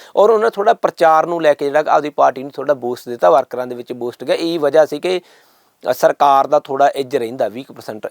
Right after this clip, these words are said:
ਐਜ ਹੁੰਦਾ ਸਰਕਾਰ ਦਾ। ਹਰ ਕੋਈ ਸੋਚਦਾ ਕਿ ਜਿਹਨੂੰ ਵੋਟ ਪਾਉਣੀ ਹੈ, ਕਿਉਂ ਨਾ ਸੱਤਾ ਧਿਰ ਦੇ ਹਲਕ 'ਚ ਹੀ ਵੋਟ ਪਾ ਕੇ ਮਾੜਾ ਮੋਟਾ ਸ਼ਹਿਰ ਦਾ ਵਿਕਾਸ ਹੋ ਜੂ, ਆਪਦੇ ਮੁਹੱਲੇ ਦਾ ਵਿਕਾਸ ਹੋ, ਇਹ ਕਾਰਨ ਦਾ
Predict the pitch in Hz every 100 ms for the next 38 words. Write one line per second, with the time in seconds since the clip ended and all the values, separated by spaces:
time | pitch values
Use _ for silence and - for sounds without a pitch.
0 | - 120 117 117 95 87 113 104 107 107
1 | 135 127 - 131 - - 123 117 120 123
2 | 117 131 143 117 107 - 117 143 - _
3 | 131 143 147 - 131 131 131 110 120 117
4 | 120 - 131 135 131 120 - 117 110 143
5 | - - - 135 139 131 123 135 139 143
6 | 160 156 131 127 123 120 147 123 135 127
7 | 139 139 110 127 - 127 127 170 202 196
8 | 147 131 139 160